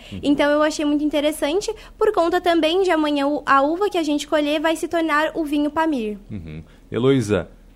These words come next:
Speaker 1: qual desses fatos históricos, ou enfim, algum conhecimento sobre Uruçanga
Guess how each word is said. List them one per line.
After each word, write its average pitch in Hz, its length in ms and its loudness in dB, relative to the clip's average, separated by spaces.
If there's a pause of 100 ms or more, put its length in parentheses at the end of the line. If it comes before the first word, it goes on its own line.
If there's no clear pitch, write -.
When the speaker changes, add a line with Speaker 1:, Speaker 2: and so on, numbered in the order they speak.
Speaker 1:
qual 143 180 2
desses 151 320 -6
fatos 135 340 -6
históricos, 127 640 -2
ou 156 80 0
enfim, 160 240 -4
algum 147 220 -4
conhecimento 160 680 -4
sobre 135 280 -4
Uruçanga 123 580 -4